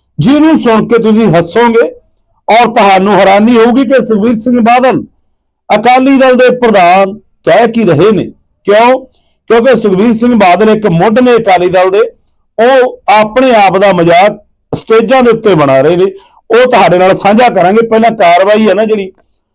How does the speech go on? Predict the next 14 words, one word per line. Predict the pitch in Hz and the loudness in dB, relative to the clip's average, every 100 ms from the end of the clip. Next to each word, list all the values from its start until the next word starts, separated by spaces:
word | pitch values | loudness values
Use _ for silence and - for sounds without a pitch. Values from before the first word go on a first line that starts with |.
| _ - | _ -6
ਲੀਗਲ | 175 202 262 262 294 285 | -2 2 2 2 0 0
ਤੌਰ | 220 180 180 170 | 0 2 0 -2
ਤੇ | 170 156 180 220 - | 0 0 0 0 -2
ਕਤਲ | 214 240 262 262 | -2 0 0 2
ਦੇ | 233 | 2
ਦੋਸ਼ | 175 185 165 | 2 0 0
ਸੁਖਬੀਰ | 151 175 - 202 208 240 | 0 -2 -2 -2 0 -2
ਸਿੰਘ | 226 247 | -2 0
ਬਾਦਲ | 220 208 254 | 0 2 0
ਤੇ | 254 254 | 0 0
ਲੱਗ | 214 170 | 0 -2
ਸਕਦੇ | 170 151 139 | -4 -4 -6
ਨੇ, | - | -4
ਕਿਉਂਕਿ | 233 226 269 | -2 0 0